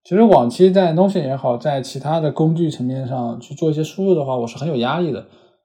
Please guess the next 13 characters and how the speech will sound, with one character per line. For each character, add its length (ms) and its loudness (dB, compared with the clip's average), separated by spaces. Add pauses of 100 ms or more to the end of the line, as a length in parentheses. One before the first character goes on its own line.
(180)
就 80 -14
是 100 -12
我 140 -4
得 100 0
想 320 -2
着， 380 -10 (1600)
这 80 -8
数 160 -6
据 80 -4
我 140 2
存 220 -8
哪 180 -6
了， 240 -18